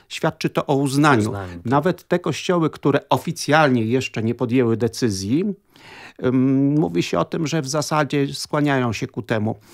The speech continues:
Speaker 1: Yy, co najmniej można mówić o dwóch biskupach. Yy, pierwszy to był biskup, yy, biskup bułgarski, który,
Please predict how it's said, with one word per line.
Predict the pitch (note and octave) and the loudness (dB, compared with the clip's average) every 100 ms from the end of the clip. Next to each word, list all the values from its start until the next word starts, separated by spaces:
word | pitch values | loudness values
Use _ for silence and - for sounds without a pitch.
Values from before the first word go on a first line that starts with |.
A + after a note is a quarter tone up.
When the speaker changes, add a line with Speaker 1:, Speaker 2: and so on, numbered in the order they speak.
| - _ | -20 _
Speaker 1:
Yy, | C3+ B2 A#2+ B2 B2 B2+ B2 B2+ B2+ C3 B2+ | -6 -2 0 2 2 2 2 0 -2 -6 -6
co | - | -2
najmniej | D#3 D#3+ E3 | 0 2 2
można | D3 D3 D#3 | 2 2 2
mówić | D3 C#3+ D3 | 0 0 0
o | - | -2
dwóch | B2+ B2 E3 B2+ | -2 2 2 2
biskupach. | - - D#3 - G#2+ - - | -4 0 0 2 -2 -4 -6
Yy, | A#2+ A2+ A2+ A2 - | -2 -2 -2 -6 -4
pierwszy | C3+ - C3 | -4 -2 -6
to | A#2+ | -4
był | A2+ A2 | -2 -2
biskup, | B2 - - G#2+ - A#2 A2+ A2 A2+ A2 A#2 - - - - - | -4 -6 -8 -6 -2 2 4 4 2 0 -2 -6 -18 -20 -20 -4
yy, | A#2+ | -4
biskup | G#2+ D3 - B2+ - C#3 G#2+ | -2 -4 0 -2 0 -2 2
bułgarski, | B2 D#3 C3 G#2+ - C3 | 4 4 2 0 -6 -10
który, | - C3 A#2 A#2 A#2+ | -6 -2 0 0 -2